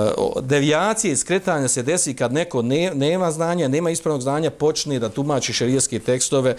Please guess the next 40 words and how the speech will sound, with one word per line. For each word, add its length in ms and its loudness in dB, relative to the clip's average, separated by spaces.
ili 240 2
otprije 440 0
ima 180 0
određene 560 0
predrasude, 580 0
šube, 280 0
neznanje, 420 0
pa 160 0
ih 140 0
hoće 280 0
da 140 0
uvuče, 460 0
podvuče 460 -2
pod 280 -2
islam. 500 -2
Kaže, 280 4
"Wal 160 2
hajru 360 0
alladhi 340 2
dalla 260 0
alayhi", 640 0
a 120 -4
kaže, 460 0
e, 240 -4
e, 280 2
dobro 460 0
na 160 0
koje 200 2
je 60 4
uputio 600 0
Muhammed, 360 0
sallallahu 640 0
alejhi 180 0
ve 40 0
sellem, 180 0
ovdje 160 0
govori 200 2
o, 40 2
e, 340 -6
znači, 280 -4